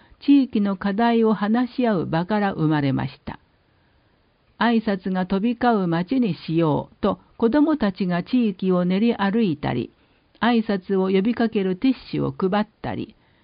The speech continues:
街中に看板を立てたり。大内さんは地域のためにと子どもたちからいろいろ提案してくれます。できるだけ一緒に実現させていきたいですよね、と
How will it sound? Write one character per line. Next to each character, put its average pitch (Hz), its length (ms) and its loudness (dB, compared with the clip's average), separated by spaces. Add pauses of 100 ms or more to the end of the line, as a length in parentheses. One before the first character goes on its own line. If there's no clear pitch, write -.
街 208 360 0
中 254 280 0
に 220 160 2
看 196 360 -2
板 214 340 0
を 202 60 -2
立 240 220 -2
て - 120 -8
た - 180 -12
り。 - 160 -16 (1040)
大 285 200 4
内 247 200 2
さ 214 160 0
ん 202 120 -2
は 190 220 0 (480)
地 269 160 2
域 175 160 -2
の 147 160 2
た 175 160 -2
め 208 140 0
に 165 160 -2
と 147 320 -4
子 185 140 -4
ど 208 100 -2
も 214 160 0
た 208 160 -2
ち - 100 -20
か 156 160 -4
ら 156 160 -2
い 165 140 -4
ろ 226 160 0
い 254 80 0
ろ 240 140 0
提 208 340 -2
案 233 200 2
し - 60 -10
て 233 120 0
く 165 120 -2
れ 147 120 0
ま 143 160 0
す。 - 60 -10 (800)
で 214 160 2
き 269 140 4
る 277 100 6
だ 240 160 2
け 240 120 0
一 208 180 -2 (180)
緒 233 60 2
に 220 260 2
実 156 320 -4
現 185 280 -2
さ 180 140 -2
せ 196 140 -4
て 196 240 0
い 185 100 -2
き 214 140 -2
た 247 200 2
い 269 100 2
で 156 160 0
す 143 80 -8
よ 139 180 0
ね、 151 200 -2 (220)
と - 180 -4